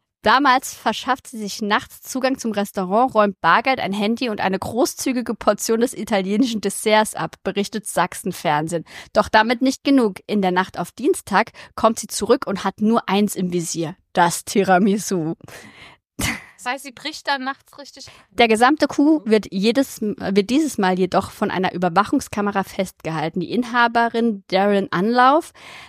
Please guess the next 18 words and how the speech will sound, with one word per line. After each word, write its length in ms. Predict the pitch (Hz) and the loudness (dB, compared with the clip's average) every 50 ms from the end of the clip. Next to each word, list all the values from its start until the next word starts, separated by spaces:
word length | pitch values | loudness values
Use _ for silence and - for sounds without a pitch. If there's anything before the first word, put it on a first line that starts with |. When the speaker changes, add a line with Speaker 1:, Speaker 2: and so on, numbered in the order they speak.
| _ _ | _ _
Speaker 1:
nach 380 | 214 196 202 214 233 247 - - _ - | 0 4 4 4 4 2 0 -4 _ -2
dem 160 | 214 208 - - | -2 -2 -2 0
ersten 380 | - 240 208 262 277 - - 247 | 2 4 4 4 2 -2 -6 -4
Einbruch 380 | - - 185 208 - - 208 - | -2 -2 -2 -2 -2 -4 -6 -6
installiert 560 | - 208 - - 240 226 208 226 233 208 - | -6 -6 -4 -4 -4 -2 0 0 -2 -2 -2
hatte. 240 | 180 165 - 165 - | -4 -4 -4 -4 0
Auf 140 | - 170 - | 0 0 0
dem 180 | - 196 185 185 | 0 0 -2 -2
Video 340 | 208 240 - - - 269 247 | -4 -6 -6 -6 -4 -2 -2
ist 220 | 196 - - - | -2 -4 -6 -4
eine 200 | 180 185 185 180 | -4 -2 -2 -2
vermummte 540 | - - 190 185 196 226 262 311 - - 349 | -2 -2 -2 0 2 2 2 2 2 0 -2
Gestalt 460 | 220 208 - - - 180 180 196 - | -2 -4 -2 0 0 0 0 0 -2
zu 140 | - - 254 | -6 -8 -4
sehen, 240 | 233 269 285 339 - - - - - - - | 0 0 0 0 0 -4 -12 -20 -20 -14 -10
die 140 | 240 190 | -6 -2
akribisch 600 | - 165 240 - - - 226 247 226 247 220 - - | 0 -2 -2 -2 -2 0 0 0 0 0 -4 -6 -4
arbeitet. 600 | - 160 165 165 - 151 156 151 151 151 - | -2 -2 0 0 0 -2 -4 -4 -6 -8 -8